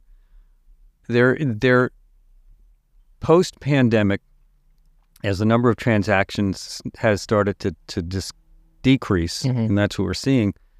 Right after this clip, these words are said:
Speaker 1: there are pet owners who wanna go to see a new veterinarian. I, I don't think there's an over, a super saturation of veterinary hospitals. I think that, that
Speaker 2: Mm-hmm.
Speaker 1: there's plenty of good opportunity for competition that will increase the s-,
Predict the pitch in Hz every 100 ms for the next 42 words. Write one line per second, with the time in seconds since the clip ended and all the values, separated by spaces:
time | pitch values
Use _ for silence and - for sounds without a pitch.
0 | _ _ _ _ - 117 120 135 120 -
1 | - 131 131 123 117 - 120 104 110 113
2 | 107 104 101 - _ - 104 - 113 98
3 | 98 92 90 87 85 87 - - 117 110
4 | 113 117 123 127 104 117 - 107 104 101
5 | 95 101 92 95 104 - 120 - 117 98
6 | - 95 - 101 92 - 95 87 90 90
7 | 85 92 - 92 95 98 98 98 90 -
8 | - - 95 - 123 117 - _ 107 101
9 | - _ _ - 135 131 117 92 117 107
10 | 107 - 98 107 101 98 95 104 - 101
11 | 92 - - 120 - 101 95 101 107 135
12 | 135 - 123 107 - 101 - -